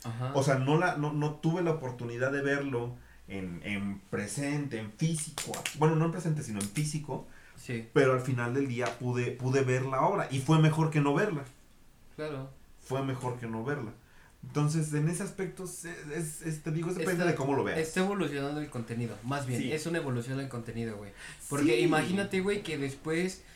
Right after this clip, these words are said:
Speaker 1: ya los conciertos, o no sé si ya se pueda, güey, no, no, no tengo conocimiento
Speaker 2: En otros
Speaker 1: de
Speaker 2: países
Speaker 1: esto,
Speaker 2: ya.
Speaker 1: pero es, no, eso,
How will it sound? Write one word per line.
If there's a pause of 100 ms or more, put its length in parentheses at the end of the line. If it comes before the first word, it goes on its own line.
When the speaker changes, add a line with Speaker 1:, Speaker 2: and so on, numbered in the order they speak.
(200)
Speaker 1:
ya
los
conciertos,
o
no
sé
si
ya
se
pueda,
güey,
no,
no,
no
tengo
conocimiento
Speaker 2:
En
otros
Speaker 1:
de
Speaker 2:
países
Speaker 1:
esto,
Speaker 2:
ya. (720)
Speaker 1:
pero
es,
no,
eso,